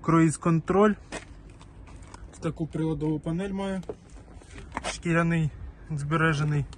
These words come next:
салон. Досить таки. Коробка автомат. Двохзонний клімат-контроль.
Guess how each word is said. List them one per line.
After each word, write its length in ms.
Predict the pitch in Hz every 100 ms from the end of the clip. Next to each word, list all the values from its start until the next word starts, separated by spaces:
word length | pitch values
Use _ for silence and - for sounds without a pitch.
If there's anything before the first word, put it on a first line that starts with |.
| - - - - - - -
салон. 560 | - - 160 156 190 196 - - - - - - _ - - - - - - 185
Досить 480 | 165 175 170 175
таки. 380 | - 165 - 170 - - - - - - - - - - - - - - - - - - - - - - - - - - - - - -
Коробка 400 | - 156 147 151
автомат. 580 | 147 - 165 185 202 - - - - - - - - - _ _ - - - - -
Двохзонний 540 | 151 156 160 156 151
клімат-контроль. 920 | - 160 151 - 156 151 - 185 202